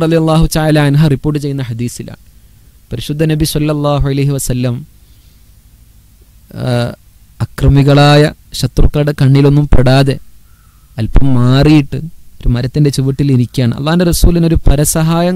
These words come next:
കൂടാതെ അവിടെ നിന്ന് എഴുന്നേൽക്കാൻ പറ്റൂല. നബി അങ്ങനെ ഇരിക്കുമ്പോൾ രണ്ട് കഫിരീങ്ങൾ റസൂലുള്ളാഹിൻ്റെ മുമ്പിൽ വന്നിട്ട് നിലത്തുള്ള ചരൽക്കല്ല് വാരിയെടുത്തിട്ട് റസൂലുള്ളാഹിനെ എറിയുകയാണ്.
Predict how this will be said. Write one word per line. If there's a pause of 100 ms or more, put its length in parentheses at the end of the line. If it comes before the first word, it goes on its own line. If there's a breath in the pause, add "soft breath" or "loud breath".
കൂടാതെ
അവിടെ
നിന്ന്
എഴുന്നേൽക്കാൻ
പറ്റൂല. (1040 soft breath)
നബി
അങ്ങനെ
ഇരിക്കുമ്പോൾ (1800)
രണ്ട് (100)
കഫിരീങ്ങൾ (1040)
റസൂലുള്ളാഹിൻ്റെ
മുമ്പിൽ (100)
വന്നിട്ട്
നിലത്തുള്ള (120)
ചരൽക്കല്ല് (120)
വാരിയെടുത്തിട്ട്
റസൂലുള്ളാഹിനെ
എറിയുകയാണ്.